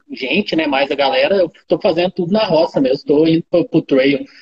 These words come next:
E tô apaixonando no trail. Não sei se vocês já tiveram a oportunidade, cara, é espetacular, viu? A gente acha que a corrida de rua é ótima pra gente. Na hora que você vai correr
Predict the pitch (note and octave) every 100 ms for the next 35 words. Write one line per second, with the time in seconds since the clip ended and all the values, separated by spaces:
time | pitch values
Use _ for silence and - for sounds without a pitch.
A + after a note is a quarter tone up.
0 | - - D3 G3+ F#3+ F#3+ A3 - A#3+ A3
1 | G#3 G#3+ E3+ D#3+ D#3 C#3+ C3+ B2+ - C3+
2 | - D#3+ D3+ D3+ D3 C#3 - C3+ C#3 C#3
3 | C#3+ D3 C3 B2+ B2 B2+ - C#3 B2+ B2+
4 | C3 _ _ - _ - D#3 - D#3+ -
5 | E3 D#3 D3+ E3 E3 - _ _ _ C3+
6 | D#3 E3+ G#3 F3+ G3+ A3 G#3 G#3 A3+ G#3+
7 | G#3+ A3 A3+ F3 G#3 A#3+ G#3 F#3+ G#3+ -
8 | G3+ G3+ G3 D#3+ D#3+ D#3+ D#3+ E3 E3 -
9 | F3+ G3 G#3+ D3+ D#3 G3 D#3+